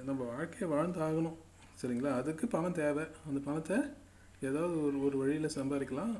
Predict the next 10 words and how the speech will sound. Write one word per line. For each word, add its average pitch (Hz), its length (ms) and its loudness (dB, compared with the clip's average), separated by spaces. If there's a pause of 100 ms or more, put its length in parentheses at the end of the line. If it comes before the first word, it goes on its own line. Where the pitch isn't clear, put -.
அதை 165 380 2 (500)
ஒரு 180 140 -2
நியாயமான 175 500 2
ஒரு 170 120 2
நல்ல 156 240 2
பிசினஸ் 151 420 0
பண்ணி 147 180 4
சம்பாதிக்கலாம். 143 760 2 (260)
அதுவும் 151 280 -2
ஒரு 160 320 2